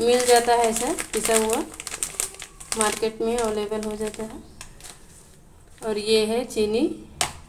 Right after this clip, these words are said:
ये है केसर, ये है पांच इलायची है।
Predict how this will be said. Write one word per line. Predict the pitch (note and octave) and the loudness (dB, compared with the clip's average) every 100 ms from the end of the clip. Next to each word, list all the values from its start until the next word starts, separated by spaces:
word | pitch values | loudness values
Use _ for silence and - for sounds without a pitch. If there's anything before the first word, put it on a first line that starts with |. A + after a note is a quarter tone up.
| - - - - - | -20 -20 -20 -20 -6
ये | G#3+ G#3+ | 2 4
है | G3+ G#3+ | 4 -2
केसर, | G#3 G#3 G3+ G3+ B3+ C#4+ - - - - - - - - | 0 0 0 -2 -2 -4 -4 -6 -6 -16 -20 -20 -16 -8
ये | G#3+ G#3+ G#3 | 2 2 2
है | G#3+ C#4 F4+ - - - - - - | 0 -4 -6 -10 -20 -20 -20 -20 -2
पांच | G#3+ G#3+ G#3+ - - | 0 0 -4 -10 -6
इलायची | G#3+ G3+ G3+ - G#3 | -2 0 0 -4 -8
है। | F3+ - | -8 -10